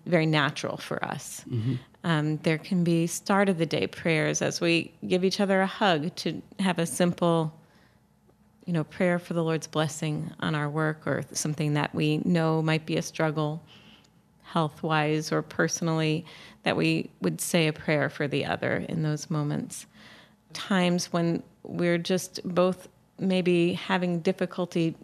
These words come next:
Speaker 1: making a decision, something in our parenting or our finances, you know, that we just take one another's hand and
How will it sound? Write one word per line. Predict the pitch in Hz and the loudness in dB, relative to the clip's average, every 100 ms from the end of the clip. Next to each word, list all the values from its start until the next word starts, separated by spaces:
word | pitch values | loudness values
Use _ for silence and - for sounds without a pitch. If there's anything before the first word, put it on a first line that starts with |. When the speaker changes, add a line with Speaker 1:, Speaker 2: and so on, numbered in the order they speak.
| - | -6
Speaker 1:
making | - 196 196 214 | 2 2 4 4
a | |
decision, | 190 202 - 370 208 147 156 - - - - _ _ | 4 2 4 4 4 2 -2 -6 -18 -20 -20 _ _
something | - 170 165 170 | -4 -2 0 0
in | 170 | 0
our | 165 | -2
parenting | - 190 180 170 - 139 - - - | -4 -2 0 -2 -2 -4 -4 -8 -6
or | 156 | -4
our | 151 | -4
finances, | 156 190 202 190 143 151 - - - - - - - | -2 2 4 4 2 -2 -6 -6 -6 -8 -14 -20 -12
you | - | 0
know, | |
that | 175 - | 0 2
we | 160 | 0
just | - 165 - - - _ - - | -2 -6 -6 -20 -20 _ -20 -10
take | - 175 185 | -4 -2 0
one | 175 | 2
another's | 165 156 156 | 2 0 -4
hand | - 165 156 151 | -4 -2 0 0
and | 147 147 | -2 -4